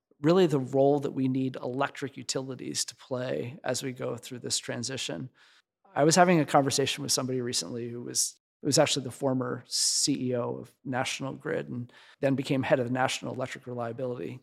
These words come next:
Committee. And he was asked, "When was the last time there was any significant innovation in the transmission grid?"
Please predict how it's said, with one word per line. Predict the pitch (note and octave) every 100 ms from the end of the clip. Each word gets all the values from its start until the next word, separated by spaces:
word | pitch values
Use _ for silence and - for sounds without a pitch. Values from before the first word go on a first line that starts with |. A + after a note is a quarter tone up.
| -
Committee. | - - B2+ - - - _ _ -
And | C#3 C3+ B2
he | - - A3
was | F#3+ B2
asked, | B2 - - - B2+ C3+
"When | D3+ F#3
was | F#3+ F#3 -
the | C#3+
last | C3+ B2+ -
time | C3 B2
there | B2+
was | A#2+ -
any | C3 C3
significant | - A#2+ B2 A#2+ - -
innovation | B2+ A#2+ A2+ - - -
in | D3+
the | -
transmission | - - - - -
grid?" | - A#2+